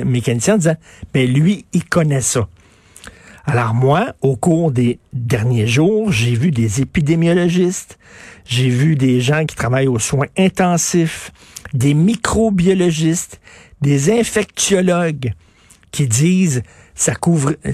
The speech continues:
ça réglera pas tout le couvre-feu, mais c'est une des mesures qu'il faut prendre parce que la situation est hors de contrôle. »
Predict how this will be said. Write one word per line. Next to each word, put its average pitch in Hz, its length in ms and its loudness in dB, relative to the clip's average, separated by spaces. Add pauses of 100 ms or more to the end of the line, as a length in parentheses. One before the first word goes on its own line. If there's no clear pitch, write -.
(340)
ça - 420 -8
réglera 117 480 0
pas - 200 0
tout 262 300 0
le 123 120 -2
couvre-feu, 113 640 -2 (420)
mais 127 140 0
c'est 135 340 -2 (120)
une 190 260 2
des 143 200 0
mesures 131 800 0 (760)
qu'il - 160 -2
faut 202 260 0
prendre 190 460 0
parce - 240 -4
que - 120 -2
la 165 280 0
situation 139 920 -2
est 131 260 0
hors 160 440 0
de 139 140 0
contrôle. » 120 880 -2